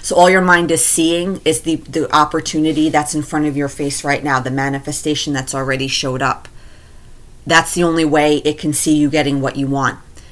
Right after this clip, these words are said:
So it clings to it, right? Because that's all, that's all it's focusing on. Your mind doesn't understand infinite possibility. Your mind doesn't understand that there's countless other ways that this thing could come to you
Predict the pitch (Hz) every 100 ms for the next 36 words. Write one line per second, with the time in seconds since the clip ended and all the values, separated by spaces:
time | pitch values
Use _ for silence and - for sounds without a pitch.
0 | - - - 160 143 - 160 156 147 -
1 | 123 - 127 127 - - 156 131 147 -
2 | - 151 151 - - 151 135 131 - 165
3 | 160 160 - 139 123 120 - - - 165
4 | 165 160 165 160 156 151 - 151 143 143
5 | 139 147 135 - 139 - 127 147 143 131
6 | 127 143 147 143 147 139 147 147 135 -
7 | 156 147 139 131 123 135 131 - - -
8 | - 175 160 156 151 147 143 147 147 147
9 | 135 143 - - 147 139 - 151 151 -
10 | 139 139